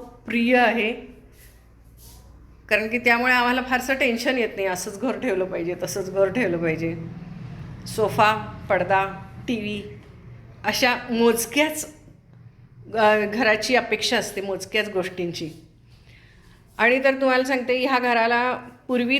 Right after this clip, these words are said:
तरी मी इथे गालिचे वगैरे घालत होते. आता हे गालिचे वगैरे घातले ना की, अ, नको वाटतं हे सगळं, कारण की धूळ खातात ना गाल-, गालिचे.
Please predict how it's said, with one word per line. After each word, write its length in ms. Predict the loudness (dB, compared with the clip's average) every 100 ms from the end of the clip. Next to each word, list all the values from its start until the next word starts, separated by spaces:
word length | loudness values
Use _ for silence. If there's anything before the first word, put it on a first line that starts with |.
| 2
तरी 180 | 2
मी 260 | 2 2 2
इथे 200 | 2 2
गालिचे 440 | 2 2 0 -2
वगैरे 240 | 0 2 2
घालत 320 | 2 2 0
होते. 400 | -4 -8 -16 -20 _ -20 _ _ _ _ _ _ -4
आता 220 | 2 2
हे 160 | 4 4
गालिचे 440 | 4 2 2 2
वगैरे 260 | 2 2 0
घातले 380 | -2 -6 -4 0
ना 220 | 0 -2
की, 460 | -8 -8 -2 2
अ, 160 | 4 2 -2 -10 -12
नको 320 | -6 -4 2
वाटतं 320 | 4 4 0 -2
हे 100 | -2
सगळं, 260 | -2 -2
कारण 200 | 0 0
की 120 | 0
धूळ 260 | 0 4 4 4
खातात 340 | 0 0 0
ना 100 | 2
गाल-, 320 | 4 4 2
गालिचे. 420 | 2 2 0 -4